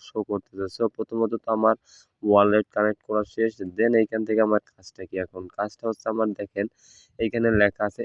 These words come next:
স্টার্ট ফার্মিং। এই স্টার্ট ফার্মিংয়ে ক্লিক করবেন। এইখানে ক্লিক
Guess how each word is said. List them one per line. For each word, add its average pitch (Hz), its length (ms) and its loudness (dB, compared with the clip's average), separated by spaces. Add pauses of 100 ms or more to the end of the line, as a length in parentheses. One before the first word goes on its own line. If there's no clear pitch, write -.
(120)
স্টার্ট 117 360 -4 (120)
ফার্মিং। 98 340 -2 (240)
এই 117 140 0 (180)
স্টার্ট 113 320 -2 (100)
ফার্মিংয়ে 110 400 0
ক্লিক 98 340 -6
করবেন। 90 280 -6 (440)
এইখানে 117 360 -2
ক্লিক 113 300 -2